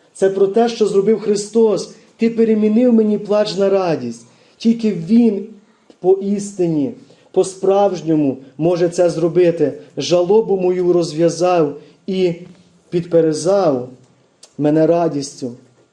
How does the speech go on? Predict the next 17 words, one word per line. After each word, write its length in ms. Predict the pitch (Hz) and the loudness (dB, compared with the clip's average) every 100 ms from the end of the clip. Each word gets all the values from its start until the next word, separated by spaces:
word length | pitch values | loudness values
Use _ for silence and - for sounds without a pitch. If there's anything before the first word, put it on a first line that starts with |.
| _ _ _ _ _ _ _ _ _ _ _ _ _ _ _ _ - - | _ _ _ _ _ _ _ _ _ _ _ _ _ _ _ _ -20 -4
Коли 180 | 160 | 0
ми 100 | 165 | 2
читали 420 | 160 160 165 170 160 | 0 -2 0 0 0
цей 200 | 165 147 | -2 -4
текст, 440 | 160 175 175 - _ _ | -2 -2 -4 -12 _ _
Христос 380 | - 147 165 165 | -6 -4 0 0
закликає: 720 | 160 151 156 160 180 151 117 - - - | 0 -2 -4 -2 0 0 -2 -8 -20 -18
"Хто 260 | - 175 | -2 -2
прагне, 580 | 170 208 196 147 127 139 - - _ _ _ | 0 -2 -2 -2 -2 -4 -10 -20 _ _ _
тому 260 | - 151 151 | -2 2 2
дармо 360 | 156 190 160 | 2 0 0
я 140 | 127 127 | 0 0
дам 280 | 131 131 127 - - - | 0 -4 -4 -12 -20 -8
від 160 | 135 135 | -4 -2
джерела 500 | 131 135 135 165 165 - - | 0 0 0 0 -4 -10 -12
живої 440 | 127 139 151 147 | -4 0 0 0
води". 420 | 143 139 135 123 | -2 -2 0 -2